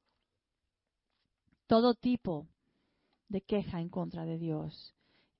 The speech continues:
es, en, en cierto sentido, una demostración de que uno no confía en Dios, pensando de que nosotros podemos hacer las cosas mejores que Dios.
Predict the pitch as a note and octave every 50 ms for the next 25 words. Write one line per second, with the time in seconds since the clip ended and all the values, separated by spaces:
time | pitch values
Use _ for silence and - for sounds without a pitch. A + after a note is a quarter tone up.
0 | _ _ B3 C4+ C#4 C4+ A3+ G3+ - - - - - _ _ _ _ _ _ _
1 | _ _ _ _ _ _ _ _ _ _ _ _ _ _ _ _ _ _ _ G3
2 | G#3 G3+ - - _ _ _ _ _ _ _ - G#3+ G#3 - - A#3+ - - B3+
3 | - - A3+ G#3 G3 - - A3+ A3+ A#3 A3+ G#3 F3+ E3+ E3 - - - G3+ G#3
4 | G#3+ G3+ G3 G3+ G3 G3 G3 F#3 - - - G3+ F#3 F3+ - - - G3+ F#3+ F3+
5 | F3+ F3 F3+ - _ _ _ _ _ _ _ _ _ _ _ _ _ - G#3 -
6 | - G#3+ G#3 G#3+ A3 A3 A3 G#3 G#3 G3+ - _ _ _ _ _ _ - D#4+ F4+
7 | - - F4+ D#4+ - - - D#4+ E4+ F4 E4 C#4 A3 F#3+ E3+ E3 - E3+ - -
8 | - - _ _ _ _ _ _ _ _ _ - C#4 C4+ - D#4 E4 E4 E4 D#4+
9 | D4+ C#4+ - - D4 C#4+ D4 D4 - - F#4 F#4+ E4+ - - E4 D4+ D#4+ D#4 D#4
10 | D4 - C#4+ - - C#4 C#4+ C4 - - - C4 - B3 A3 G#3+ G#3 G3 - -
11 | G#3 F#3 E3+ E3 - - D#3+ D3+ D#3 D3+ D3 D3 F3 - - - -